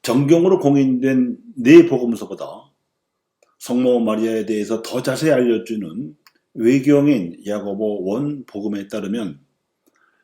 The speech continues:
이 부부는 다윗 가문의 후손으로서 메시아를 기다리던 소수 신신 깊은 이스라엘 백성에 속했습니다.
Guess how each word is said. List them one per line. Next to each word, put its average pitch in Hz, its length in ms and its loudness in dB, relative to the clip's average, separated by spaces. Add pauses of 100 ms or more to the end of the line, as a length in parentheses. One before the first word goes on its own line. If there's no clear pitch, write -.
(160)
이 165 220 -2
부부는 131 580 -4 (1400)
다윗 147 400 2
가문의 143 300 0
후손으로서 120 960 -6 (680)
메시아를 113 520 -2
기다리던 120 680 -6 (460)
소수 143 800 -2 (260)
신신 113 560 -4
깊은 127 480 -8
이스라엘 139 480 0
백성에 110 600 -8
속했습니다. 95 1040 -16